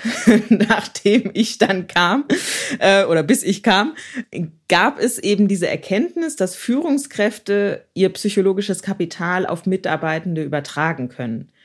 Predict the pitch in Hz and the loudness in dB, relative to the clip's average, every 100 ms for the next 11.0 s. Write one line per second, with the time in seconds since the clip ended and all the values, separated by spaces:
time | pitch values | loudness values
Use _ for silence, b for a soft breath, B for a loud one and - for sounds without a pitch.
0 | b 156 170 208 190 196 196 190 180 - | b -4 0 0 2 0 2 2 0 -2
1 | 170 139 165 170 165 - _ - 180 180 | -6 -4 -2 -2 -2 -8 _ -4 0 0
2 | 190 175 _ - - 185 175 - 151 - | 0 -2 _ -12 -2 0 2 0 -4 -6
3 | 165 - - - - - b b b b | -6 -8 -12 -10 -10 -14 b b b b
4 | b b 175 214 202 - 220 175 190 - | b b 0 0 0 -4 0 2 2 2
5 | 226 208 - 160 269 - 208 180 220 226 | 0 0 0 -2 -2 -2 -2 -2 0 0
6 | 277 247 233 - 170 175 170 - - _ | 2 0 0 -2 -2 -2 -4 -10 -14 _
7 | _ _ _ _ 147 151 180 294 349 277 | _ _ _ _ -2 2 2 4 2 0
8 | 185 175 214 277 247 226 190 - 175 190 | 0 2 2 2 0 0 -2 -4 -2 0
9 | 190 202 202 170 175 165 143 175 170 170 | 2 0 -2 -4 -4 -6 -6 -2 0 0
10 | - 165 160 143 - 208 254 247 277 | -2 -4 -4 -6 -2 0 2 2 0